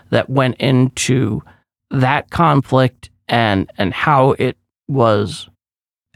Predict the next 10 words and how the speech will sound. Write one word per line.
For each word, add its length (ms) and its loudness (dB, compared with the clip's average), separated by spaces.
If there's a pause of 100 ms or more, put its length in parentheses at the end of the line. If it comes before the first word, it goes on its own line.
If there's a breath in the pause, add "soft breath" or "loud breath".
executed, 680 0
as 260 0
it 140 0
were. 380 0 (500 soft breath)
Ben 200 2
Steele 300 0
does 220 0
a 80 -2
tremendous 840 2
job, 460 0